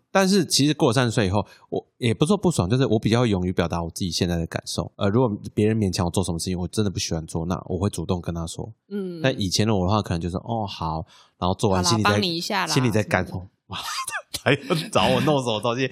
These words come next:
Speaker 1: <laughs> 自己的东西我不自己弄”之类的。但现在会比较勇敢讲，这是我现在比较一个明显的感受。
Speaker 2: 嗯。
Speaker 1: 你刚刚讲二十五岁过后，我是三十岁过后有一个东西很明显，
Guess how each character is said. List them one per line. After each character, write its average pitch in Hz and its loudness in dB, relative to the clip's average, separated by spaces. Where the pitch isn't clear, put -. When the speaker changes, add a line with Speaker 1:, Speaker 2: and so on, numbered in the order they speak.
Speaker 1:
<laughs> 659 0
自 523 4
己 - 0
的 - 2
东 165 6
西 175 4
我 156 4
不 - -4
自 - -4
己 113 2
弄” 123 0
之 - -4
类 104 2
的。 90 -2
但 226 6
现 196 6
在 180 6
会 160 4
比 101 2
较 117 6
勇 107 2
敢 98 0
讲， - -6
这 202 0
是 196 4
我 101 2
现 139 4
在 117 4
比 92 0
较 110 4
一 101 2
个 101 2
明 95 0
显 92 0
的 90 -2
感 - -8
受。 - -6
Speaker 2:
嗯。 175 -4
Speaker 1:
你 104 -2
刚 135 2
刚 143 2
讲 104 0
二 107 2
十 - -4
五 87 -4
岁 113 -2
过 - -4
后， 92 -6
我 92 0
是 117 -2
三 104 2
十 95 0
岁 90 0
过 90 0
后 87 2
有 87 0
一 - -2
个 98 0
东 90 0
西 92 -4
很 82 -8
明 80 -10
显， - -20